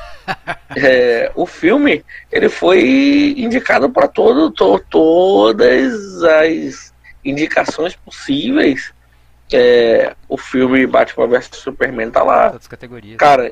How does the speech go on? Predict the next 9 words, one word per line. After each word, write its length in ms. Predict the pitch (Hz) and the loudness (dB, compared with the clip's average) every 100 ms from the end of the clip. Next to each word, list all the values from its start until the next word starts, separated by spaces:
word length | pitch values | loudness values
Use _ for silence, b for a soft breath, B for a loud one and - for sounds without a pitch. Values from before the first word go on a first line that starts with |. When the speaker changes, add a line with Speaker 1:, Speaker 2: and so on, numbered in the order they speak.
| - | -10
Speaker 2:
inclusive 680 | 156 - 160 147 120 120 151 | -14 -8 -8 -6 -8 -4 -2
a 60 | |
atuação 680 | 175 - 190 - 131 131 151 | -2 0 -2 0 -2 0 0
de 540 | 131 117 110 87 - - - - | -4 -6 -6 -10 -12 -16 -16 -6
Henry 340 | 107 120 120 | -2 0 0
Cavill, 520 | - 113 110 117 117 - | 2 0 0 -6 -6 -2
Hen-, 340 | 117 117 113 - | 0 0 -4 -4
Henry 300 | 113 120 117 | -2 -2 0
Cavi-, 500 | 113 107 110 117 | 0 -2 -4 -10